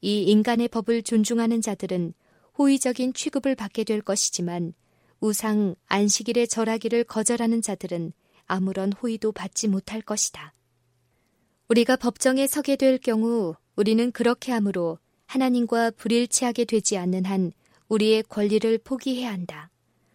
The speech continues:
우리가 간청하고 있는 것은 우리의 권리가 아니라 우리의 예배에 대한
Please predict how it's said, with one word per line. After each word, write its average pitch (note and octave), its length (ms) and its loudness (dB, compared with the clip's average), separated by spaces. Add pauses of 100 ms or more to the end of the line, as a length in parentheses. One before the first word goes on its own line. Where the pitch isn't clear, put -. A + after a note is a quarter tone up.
(180)
우리가 G3+ 360 0
간청하고 A3 680 0
있는 G3+ 220 2
것은 F#3+ 440 0 (680)
우리의 B3 380 6
권리가 A#3 440 2
아니라 F#3+ 500 -2 (400)
우리의 A3 440 6
예배에 A#3+ 460 6
대한 F#3 440 -4